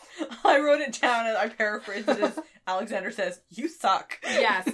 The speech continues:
Speaker 1: "You are the most contemptible things to live in this universe."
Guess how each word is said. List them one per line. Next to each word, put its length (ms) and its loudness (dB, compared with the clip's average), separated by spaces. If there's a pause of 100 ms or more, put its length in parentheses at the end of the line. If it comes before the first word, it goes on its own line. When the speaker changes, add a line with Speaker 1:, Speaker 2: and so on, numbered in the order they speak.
(200)
Speaker 1:
"You 300 -2
are 180 6
the 140 -4
most 320 -2
contemptible 920 -4
things 480 -2
to 120 -2
live 420 -2
in 240 -8
this 280 -10
universe." 1000 -8